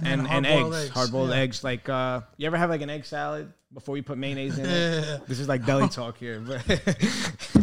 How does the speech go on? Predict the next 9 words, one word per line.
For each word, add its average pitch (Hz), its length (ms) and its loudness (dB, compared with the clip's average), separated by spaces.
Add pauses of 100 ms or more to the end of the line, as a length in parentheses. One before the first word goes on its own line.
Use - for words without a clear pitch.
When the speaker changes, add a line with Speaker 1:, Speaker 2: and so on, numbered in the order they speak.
(100)
Speaker 2:
it's, - 200 4
like, 208 200 10
basically, 175 420 6
like, 165 160 6
mashed 156 380 4
up 147 160 6
egg 139 200 -4
salad 117 480 -8
Speaker 1:
It's 208 200 -4